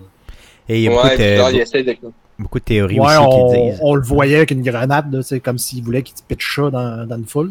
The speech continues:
Speaker 3: là.
Speaker 1: Exactement. Euh, et il y a beaucoup de gens qui, s-, qui spéculent sur le fait que l'antagoniste du troisième jeu, c'était quoi son nom, là, tu sais, le, le gars avec un fusil, là, qui avait l'air un peu failé, là. Euh,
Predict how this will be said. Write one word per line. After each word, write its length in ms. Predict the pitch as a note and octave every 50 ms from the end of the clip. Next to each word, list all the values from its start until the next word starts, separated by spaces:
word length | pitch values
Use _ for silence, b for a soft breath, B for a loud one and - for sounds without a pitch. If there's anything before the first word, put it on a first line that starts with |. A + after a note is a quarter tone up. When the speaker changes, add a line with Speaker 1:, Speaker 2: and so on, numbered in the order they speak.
| F3+ E3
Speaker 3:
là. 140 | E3 E3 F#2+
Speaker 1:
Exactement. 540 | F#2 F2 F#2 F#2+ - - F#2+ F#2+ G2 G#2+ A2 B B B B B B B B B
Euh, 400 | G#2+ G#2 G#2 G#2 G#2+ G#2+ G#2+ G#2 -
et 200 | - A2 A2 A2
il 120 | A2 -
y 60 | A2
a 60 | A2 G#2
beaucoup 240 | G#2 - - D3+
de 160 | C3 B2+ A2 G#2
gens 400 | F#2+ F#2 G#2 A#2 B2 C3 C#3 C3+
qui, 300 | - - - A2 G#2+ G#2+
s-, 240 | G#2+ G#2 - - - F#2 -
qui 140 | - - -
spéculent 680 | - - - - G#2 - - A#2+ C3 C#3 C3+ A#2+ G#2
sur 260 | - - - G#2+ F#2+
le 140 | G2 G2 F#2
fait 240 | - - - A#2+ B2
que 140 | - -
l'antagoniste 1040 | G#2 F#2+ F#2+ F#2+ G#2 A#2+ C3 B2 - C3+ B2+ A#2 A2+ G#2+ G2+ A2 B2+ C3+ - - -
du 180 | G2+ F2 F#2 G2
troisième 640 | - - A2 A2+ A#2+ B2 B2 G#2+ A2 A#2 G#2+ G2 G2
jeu, 220 | F#2 F2+ A#2 B2+
c'était 180 | A#2+ - A#2 -
quoi 140 | - D#3
son 260 | - - A#2 G2+ F#2 F#2
nom, 240 | G2 A2+ C3 C3
là, 80 | A2 G#2+
tu 120 | - -
sais, 40 | -
le, 140 | C3+ A2+ F#2+
le 100 | F#2+ F#2+
gars 220 | F2+ F#2 A2+ B2
avec 200 | B2+ A2+ G#2 -
un 100 | - G2
fusil, 540 | F#2 - - - G#2 G2 G2 G2+ A#2 C3+ C#3
là, 100 | B2 G#2+
qui 100 | - -
avait 100 | F#2 F#2
l'air 120 | G2 G2 G2
un 60 | F#2
peu 120 | - A2
failé, 520 | G#2 - - G#2 G2+ G2 F#2+ G#2+ C3 C3 A#2
là. 100 | A2 A2+ b b b b b b b b b b b b -
Euh, 500 | G2 F#2+ F#2+ F#2 F#2 F#2 F#2 F#2 F2+